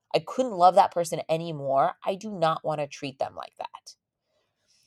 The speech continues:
And I'm telling you, it helps you not make the same mistake again because you're like, "That's not who I wanna be. I didn't mean to do that. That wasn't fair to them.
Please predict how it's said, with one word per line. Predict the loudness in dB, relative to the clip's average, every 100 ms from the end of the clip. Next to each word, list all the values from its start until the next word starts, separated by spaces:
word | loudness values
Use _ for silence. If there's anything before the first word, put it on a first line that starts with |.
| _ 2
And | 6 6 4 -2
I'm | -8
telling | -4 -4 -4
you, | -6 -6
it | -10
helps | -2 -2 -2 -8
you |
not | -4 -2 -2 -2
make | -4 -4
the | -8
same | -8 -8 -10
mistake | -12 -8 -6 -6 -6 -8
again | -2 0 -2 -8 -18 _ _
because | -4 0 2
you're | 6
like, | 6 6
"That's | 2 2 -2
not | -6
who | 0
I | 2
wanna | 2 0 -4 -6
be. | -12 -6 -4 -4 -8 -16 _ _ 0
I |
didn't | 2 2 0
mean | -4 -6
to | -6
do | -4 2
that. | 2 4
That | 2
wasn't | 2 0 -2
fair | -2 0
to | 0 0
them. | -4 -2 -2 -2 -8